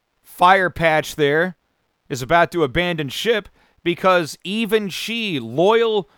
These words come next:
leftist that she is, wannabe Russian that she is, even she can't sustain the consistent pattern of lying that is necessary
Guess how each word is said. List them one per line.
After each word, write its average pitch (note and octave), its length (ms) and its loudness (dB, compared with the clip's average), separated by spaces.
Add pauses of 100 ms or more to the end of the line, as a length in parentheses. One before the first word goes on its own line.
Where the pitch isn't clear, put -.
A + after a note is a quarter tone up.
(160)
leftist G3+ 640 -2
that G#3 180 -2
she G#3+ 280 -6
is, F#3 400 -2 (760)
wannabe G#3+ 640 2
Russian G3 520 2
that G3+ 160 -4
she G3 280 -4
is, E3+ 460 2 (800)
even G3+ 340 -2
she F#3+ 520 -4 (240)
can't F3+ 340 -6
sustain D#3+ 880 -6 (260)
the D3 260 -8
consistent F3+ 1000 -6 (180)
pattern E3 600 -2
of B2 200 -2
lying A#2+ 800 0 (280)
that A#2 180 -2
is G2 160 -6
necessary A#2+ 1000 -2